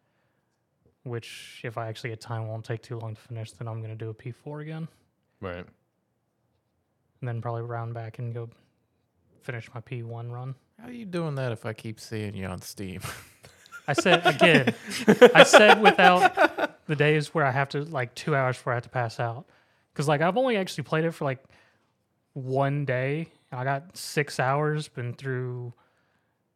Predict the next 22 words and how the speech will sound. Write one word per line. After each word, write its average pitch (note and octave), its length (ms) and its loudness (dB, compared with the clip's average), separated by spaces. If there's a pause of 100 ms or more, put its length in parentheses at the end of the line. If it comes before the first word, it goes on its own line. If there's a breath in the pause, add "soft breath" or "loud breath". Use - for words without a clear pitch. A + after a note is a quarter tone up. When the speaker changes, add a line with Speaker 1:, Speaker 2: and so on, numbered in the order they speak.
(200)
Speaker 1:
well, C3 160 0
I A#2+ 80 -4
say B2+ 160 -8
six - 320 -10
hours. A#2+ 320 -8 (320 soft breath)
It C#3+ 40 -4
was B2 120 -4
more C#3+ 320 -4
of B2+ 100 -10 (140)
eight D3+ 160 -2
hours, B2 340 -4
and B2+ 80 -10
I A#2+ 40 -10
got C3 260 -8
through B2+ 600 -10 (840)
two G3 960 -6
of G#3+ 140 -6
the A3+ 80 -2
moon A#3+ 260 -2
fights B3+ 380 -10
in B3 160 -6
three. C4+ 300 -8